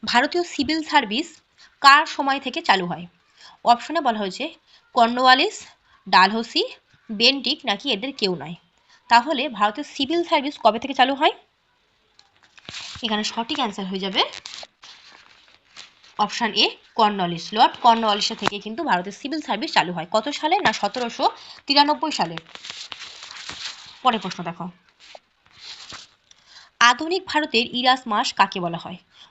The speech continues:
অপশনে বলা হয়েছে দেবেন্দ্রনাথ ঠাকুরকে, রামমোহনকে, বিদ্যাসাগরকে নাকি রবীন্দ্রনাথকে। তাহলে আধুনিক ভারতের ই-, ইরাস মাস বা নবজাগরণের,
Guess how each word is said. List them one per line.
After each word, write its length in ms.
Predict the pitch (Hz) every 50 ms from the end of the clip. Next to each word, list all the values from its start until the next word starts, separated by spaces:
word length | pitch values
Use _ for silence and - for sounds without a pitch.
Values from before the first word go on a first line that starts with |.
| _ -
অপশনে 340 | - 208 - - - 294 311
বলা 200 | 269 214 185 180
হয়েছে 260 | 185 185 180 - 269 339 339 - 190 175
দেবেন্দ্রনাথ 460 | 190 190 220 247 247 247 247 254 247 -
ঠাকুরকে, 380 | 226 190 - 233 233 - 277 330 403 _ - - - _ -
রামমোহনকে, 720 | 208 214 208 220 247 262 262 233 220 202 185 185 - 233 349 - - _ _ _ _ -
বিদ্যাসাগরকে 720 | 202 196 240 220 226 269 262 - 214 185 196 190 185 - 302
নাকি 260 | 311 208 185 - 247 311 415 - _ _ - - 214
রবীন্দ্রনাথকে। 600 | 226 226 226 247 220 196 180 170 175 - - 165 165 - _ _ _ _ _ _ _ _ _ -
তাহলে 160 | - 220 226 - - 214
আধুনিক 300 | 226 226 262 285 320 311 269 247
ভারতের 360 | 262 247 240 240 254 262 277 285 262
ই-, 240 | 226 _ - 214 190 - 220
ইরাস 220 | 220 233 233 233 233 247
মাস 160 | 240 233 233 - -
বা 60 | 202 196
নবজাগরণের, 760 | 202 196 - 220 226 220 240 226 240 233 226 220 214 247